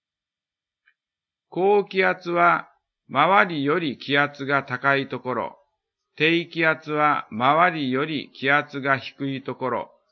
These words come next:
と言い換えることもできます。問い四をやってください。そして問い五をやってください。高気圧、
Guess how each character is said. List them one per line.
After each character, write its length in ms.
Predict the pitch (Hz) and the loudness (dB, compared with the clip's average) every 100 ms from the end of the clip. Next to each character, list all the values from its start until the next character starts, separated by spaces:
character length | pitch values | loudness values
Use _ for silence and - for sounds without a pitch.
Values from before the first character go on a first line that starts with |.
| _ _ - | _ _ -2
と 200 | 170 - | -2 -2
言 180 | 131 135 | -4 -4
い 80 | |
換 140 | 139 135 | -2 0
え 100 | 131 | 0
る 120 | 120 | -4
こ 100 | 127 | -8
と 140 | 160 | -8
も 160 | 165 135 | -6 -6
で 120 | 104 | -6
き 120 | 98 | -10
ま 160 | 92 92 | -10 -12
す。 220 | - _ _ _ _ _ _ _ _ | -14 _ _ _ _ _ _ _ _
問 240 | 170 175 151 | -4 -2 0
い 40 | |
四 280 | 135 131 123 | -2 -2 -4
を 80 | 117 | -2
や 160 | 123 | -2
っ 120 | 147 - | -2 -4
て 120 | 131 | -6
く 100 | 113 | -4
だ 100 | 110 | -6
さ 160 | 110 | -6
い。 100 | 87 - _ _ _ _ - | -8 -10 _ _ _ _ -14
そ 100 | 160 | -12
し 100 | - | -4
て 380 | 175 165 - - _ _ _ | 0 0 0 -10 _ _ _
問 200 | 180 175 | -2 0
い 60 | 143 | 0
五 240 | 135 143 | 0 2
を 80 | 156 | 2
や 140 | 131 | 2
っ 120 | 151 - | 0 -4
て 140 | 131 | -6
く 80 | 113 | -6
だ 100 | 107 | -6
さ 160 | 107 | -4
い。 140 | 101 - _ _ _ _ _ _ _ _ _ _ _ _ _ _ _ _ _ _ _ _ _ _ _ _ _ _ _ _ _ _ _ _ _ _ _ _ _ _ _ _ _ _ _ | -6 -6 _ _ _ _ _ _ _ _ _ _ _ _ _ _ _ _ _ _ _ _ _ _ _ _ _ _ _ _ _ _ _ _ _ _ _ _ _ _ _ _ _ _ _
高 340 | - 185 202 202 | -4 2 2 2
気 260 | 190 190 | 0 0
圧、 420 | 185 180 180 175 | 0 -2 -6 -8